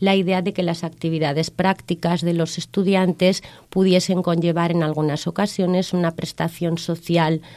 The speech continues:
al entorno. Por supuesto, llevadas a cabo esas prácticas en entidades sociales sin ánimo de lucro, de manera que para el estudiante supusiesen un aprendizaje, ¿verdad? Y para,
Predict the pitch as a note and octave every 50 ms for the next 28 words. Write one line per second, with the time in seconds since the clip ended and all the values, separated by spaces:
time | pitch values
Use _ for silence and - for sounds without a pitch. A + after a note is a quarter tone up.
0 | - - - E3 F#3 F3 E3+ D#3+ D#3+ D3+ - C3+ B2+ - - G#2+ A2+ B2+ - -
1 | - - _ - D3 - - D3+ C3+ C3+ C#3 C#3 C3 - - D#3 D#3+ D#3 D#3+ D3+
2 | D3+ C#3+ C3+ D3 C#3+ - D3+ C#3+ D3 C3+ C3+ C#3+ - E3 E3 E3 - F3 F3+ F3+
3 | - - F3 - - F#3 F#3+ - - E3 D#3 D3 C#3+ C3+ - C#3 C3+ C3 B2 G#2
4 | F2+ B2+ C3+ - D#3 D3 - - D#3 D3 D3 C#3+ D3 - - D#3 D3 C#3 C#3 C#3+
5 | D3 D#3 E3 E3 E3+ F#3 G3 F#3+ F#3+ F3+ - G3 G3 G#3 G#3 - - - - -
6 | - - - - - F#3+ F#3 F3+ F3+ F3+ F3 D#3+ D#3 D3+ D3+ - - D#3+ - D#3
7 | D3+ D#3+ D#3 D#3 E3 D#3+ - - E3 D#3+ E3+ D#3+ D3+ D3+ D3+ D3 - E3+ - -
8 | D#3 D#3 - - D#3+ D#3 D#3 - D3 C3 - - - D#3 D#3+ D3+ C#3+ C3 C3+ C3
9 | C#3 D3 D#3 F#3 F#3+ - - G#3 A3 G#3+ - - A#3+ C4+ C4+ - - F3+ F3+ E3
10 | F#3 G3+ A#3 A#3 - - - - - - - - _ G#3 G#3 G3+ - - E3+ E3
11 | D3+ D3 C#3+ C3 C3 B2+ B2 A2 G#2+